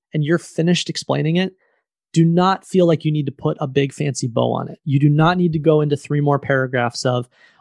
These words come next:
"All in all, that's why when people do this," you don't need to do that because the reader has already gotten the value that they came for. So when you finish that eighth point, if you wanna put a single sentence just to h-,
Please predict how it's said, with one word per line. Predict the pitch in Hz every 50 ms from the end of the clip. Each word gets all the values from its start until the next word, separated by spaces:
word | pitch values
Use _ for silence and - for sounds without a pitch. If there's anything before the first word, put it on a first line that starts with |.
| _ -
"All | 175 180 190 190 190
in | 185 185
all, | 175 170 170 165 160 151
that's | 135 156 175 180 - - -
why | 170 160 151 151 151 151 151 147
when | 139 131 131 131
people | - - 202 - - 180
do | 160 160 165 156
this," | 143 156 156 156 - - -
you | 165 139 156
don't | 156 175 180 185 165
need | 147 156 160 156 139 -
to | - 127
do | 123 156 180 170
that | 143 120 - - _ -
because | 160 135 160 156 131
the | 135 151 135
reader | 127 151 175 175 185 165
has | 156 165 147
already | - - 143 143 143 147 143 147
gotten | 123 - 131 131 - 147 135
the | 123 117
value | 117 123 127 127 131 143 147 147 151 139
that | 139 135 -
they | 135 135
came | - - 131 123 120 120 127
for. | - - - _ _ _ _ _ _ _ _ _ _ _ _ _
So | - - 143
when | 139 143
you | 147
finish | 139 - - 175 185 208 220 220 208 - - - -
that | 147 156 147 151 -
eighth | 170 160 160 - -
point, | - - 143 160 196 220 - _ _ _ _ _ _ _ _ _ _ _ _ _ _ _ -
if | 175 156 156
you | 160 175
wanna | 170 185 190 190 175
put | 185 - 185 156
a | 131
single | - - - - - - 202 202 202 202 196
sentence | 180 - - 175 170 180 202 202 - -
just | - 180 - - -
to | 165
h-, | 160 160